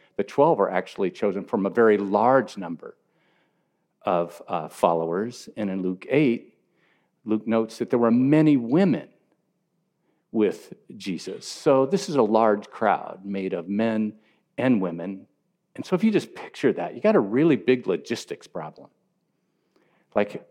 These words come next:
all these people traveling together, how, how do you feed them? How do you lodge them? It reminds me a lot of, like, uh, all the fire camps that I was a part of. And it's like, it, the fire service is so remarkable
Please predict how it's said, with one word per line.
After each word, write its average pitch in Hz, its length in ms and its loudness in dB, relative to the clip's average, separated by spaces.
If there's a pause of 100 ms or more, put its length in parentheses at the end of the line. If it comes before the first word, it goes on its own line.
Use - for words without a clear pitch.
(120)
all 175 180 6
these 208 160 4
people 147 280 -4
traveling 98 500 -4
together, 85 520 -10 (460)
how, 139 760 4 (880)
how - 260 -4
do 110 100 -4
you 107 80 -4
feed 151 440 -8
them? - 200 -16 (480)
How - 200 -4
do 127 100 2
you 113 120 4
lodge 107 540 -2
them? - 400 -14 (160)
It 131 80 2
reminds 214 340 4
me 202 60 0
a 156 60 2
lot 123 260 4
of, 113 100 2
like, 104 300 0 (480)
uh, 110 300 2
all 131 140 2
the 135 60 -2
fire 135 360 4
camps 98 480 -6
that 98 220 -10
I 101 100 -2
was 92 140 -6
a 98 60 -6
part 92 320 -8
of. 87 220 -10
And 113 140 -4
it's 107 140 -8
like, 120 220 -4
it, 120 180 -14 (720)
the - 60 -14
fire 214 220 4
service 160 340 0
is - 60 -12
so - 320 0
remarkable 139 640 2